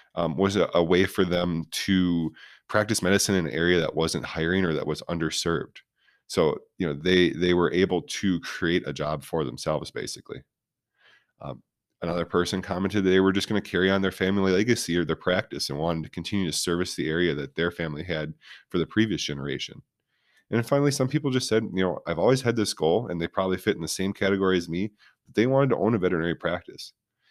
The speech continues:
And that's where I fit. And, you know, obviously that's just, that's not enough to just say, "I want to own a practice." But that was the initial goal and the initial reason, you know, that some people become veterinary clinic owners. So that can, it can just be,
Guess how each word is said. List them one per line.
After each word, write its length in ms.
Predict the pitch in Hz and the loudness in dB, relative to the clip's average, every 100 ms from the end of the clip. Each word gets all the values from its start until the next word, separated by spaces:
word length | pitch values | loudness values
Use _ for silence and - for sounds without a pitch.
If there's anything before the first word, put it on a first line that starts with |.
| _ - | _ -4
And 100 | 92 | -2
that's 220 | 98 - | -2 0
where 100 | 85 | 2
I 140 | 98 | 2
fit. 360 | 92 - 90 - - _ _ _ | 0 0 0 0 -6 _ _ _
And, 260 | 87 90 85 | -2 -2 0
you 80 | 90 | 0
know, 80 | 73 | 2
obviously 460 | 87 90 87 92 | 2 2 0 0
that's 200 | 87 85 | 0 0
just, 200 | - 80 - | -4 -8 -4
that's 200 | 92 92 | -4 -2
not 260 | 107 98 - | 0 0 0
enough 380 | 85 85 85 - | -2 0 0 -4
to 120 | 76 | -6
just 220 | 80 - | -2 -2
say, 160 | 87 76 | -2 -2
"I 120 | 69 | -4
want 260 | 80 82 - | -4 -4 -4
to 60 | |
own 120 | 78 | -6
a 40 | 69 | -4
practice." 580 | - 107 107 - - - _ _ _ _ _ | 0 0 -2 -8 -12 -16 _ _ _ _ _
But 240 | 131 110 - _ _ _ - | 2 2 2 _ _ _ 0
that 120 | 104 | 4
was 180 | 104 95 | 4 4
the 100 | 98 | 2
initial 340 | 92 87 85 | 0 0 -4
goal 260 | 82 80 82 | -2 0 0
and 120 | 80 | 0
the 40 | 80 | -2
initial 300 | 78 - 69 | -4 -4 -2
reason, 440 | 71 71 69 69 - | -4 -4 -6 -8 -8
you 80 | 80 | -6
know, 120 | 65 71 | -6 -4
that 240 | 76 65 | -6 -4
some 180 | - 87 | -4 -4
people 300 | 90 78 76 | -4 -4 -4
become 420 | 65 73 - 95 | -4 -6 -4 -6
veterinary 340 | 73 71 73 69 | -6 -6 -6 -6
clinic 320 | - 71 - | -8 -10 -4
owners. 380 | 82 - - - _ _ _ _ _ _ _ _ _ _ | -6 -6 -12 -20 _ _ _ _ _ _ _ _ _ _
So 260 | - 107 - - - | 2 2 0 -20 -2
that 140 | 117 135 | 0 2
can, 180 | 151 127 | 0 -2
it 100 | 131 | -2
can 120 | 180 | 0
just 200 | 185 - | -2 0
be, 320 | 143 170 160 | -2 0 -4